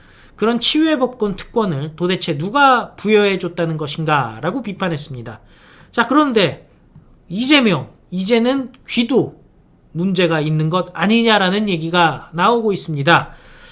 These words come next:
혁신안에 대한 논쟁은 자연스러운 노-, 현상이다. 자, 김은경 지금 주랭랑 쳤죠. 그런데 이재명의 입장은 "아이, 혁신안 논쟁 자연스러운 현상이에요. 여론 수렴을 하면 돼요."라고 얘기를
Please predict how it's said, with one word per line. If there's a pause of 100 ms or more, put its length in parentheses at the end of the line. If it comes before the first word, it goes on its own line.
(220)
혁신안에
대한
논쟁은
자연스러운
노-,
현상이다. (460)
자,
김은경
지금
주랭랑
쳤죠. (120)
그런데
이재명의
입장은
"아이,
혁신안
논쟁
자연스러운
현상이에요. (400)
여론
수렴을
하면
돼요."라고
얘기를